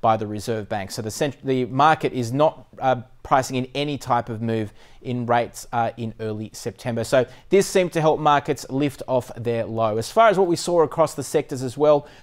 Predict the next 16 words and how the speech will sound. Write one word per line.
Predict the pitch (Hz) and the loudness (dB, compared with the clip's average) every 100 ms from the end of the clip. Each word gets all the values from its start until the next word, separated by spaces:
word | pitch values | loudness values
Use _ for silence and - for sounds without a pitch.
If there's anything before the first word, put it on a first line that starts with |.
| - | 2
quite | 202 | 4
an | 190 | 4
obvious | - 156 160 147 - | 4 2 2 0 -2
response | 135 - 143 139 - | -6 -2 -2 -2 -4
in | 135 131 | -6 -2
the | 127 | -2
real | 117 143 151 | 0 0 0
estate | 156 - 135 - | 0 2 0 0
sector, | 131 - 131 | -4 -4 -4
which | 120 - | -6 0
rose | 139 131 | 2 2
about | 127 127 117 | 2 0 0
one | 123 127 | 0 -2
point | 131 - 135 104 | -2 -4 -4 -4
one | 123 123 | -6 -6
percent. | 117 120 127 120 | -8 -4 -2 -4